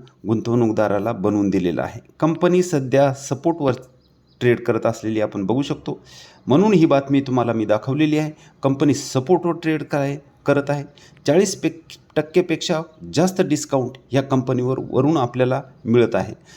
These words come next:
तीन हजाराच्या पुढं गेलेली कंपनी आज एकोणीसशे तेहतीसवर ट्रेड करत असलेली आपल्याला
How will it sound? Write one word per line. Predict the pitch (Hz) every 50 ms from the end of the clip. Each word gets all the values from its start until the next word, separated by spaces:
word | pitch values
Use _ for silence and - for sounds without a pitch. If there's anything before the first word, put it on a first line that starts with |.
| - _ _ -
तीन | 175 190 190
हजाराच्या | 185 170 156 160 165 165 160 165
पुढं | 165 - 160 147 156 147
गेलेली | 143 139 139 139 127 135
कंपनी | - 131 120 120 131 120 113 - - - _ _ -
आज | - 123 131 123 127 - - - -
एकोणीसशे | 123 123 - - 165 180 185 180 - 170 175 170 - - _ -
तेहतीसवर | 139 139 139 - 165 - - - 139 135 135 135 - _ _
ट्रेड | 131 135 131 131
करत | 135 - 123 120 120 120
असलेली | 120 120 - 110 117 120 113
आपल्याला | 101 101 98 - 117 113 127